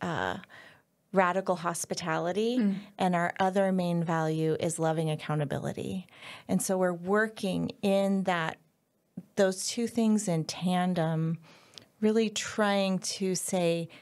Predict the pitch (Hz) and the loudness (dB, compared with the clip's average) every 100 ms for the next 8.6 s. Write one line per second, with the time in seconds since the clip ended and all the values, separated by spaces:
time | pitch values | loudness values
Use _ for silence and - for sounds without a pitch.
0 | - - 226 226 247 - 208 202 - 190 | -20 -2 2 2 0 -2 -2 -2 -4 -2
1 | 180 175 170 165 160 165 - 196 208 - | 0 0 0 0 0 -2 -2 -2 -2 -6
2 | - 269 269 240 214 208 190 170 - - | 0 0 0 0 0 0 0 -4 -4 -6
3 | 170 - - 156 - - - - - - | -6 -6 -6 -6 -6 -8 -6 -10 -10 -14
4 | - _ _ _ _ - 214 208 214 226 | -18 _ _ _ _ 0 2 2 0 -2
5 | 214 202 202 202 190 - 180 175 185 175 | -2 -2 -6 -4 -6 -6 -6 -6 -6 -4
6 | 170 156 160 165 - - - - - - | -4 -2 -4 -4 -8 -6 -8 -8 -6 -4
7 | 165 - - - - 185 190 180 190 214 | -4 -6 -8 -8 -6 -2 0 0 0 2
8 | 170 - 175 175 170 160 | 2 2 -6 -2 -2 -2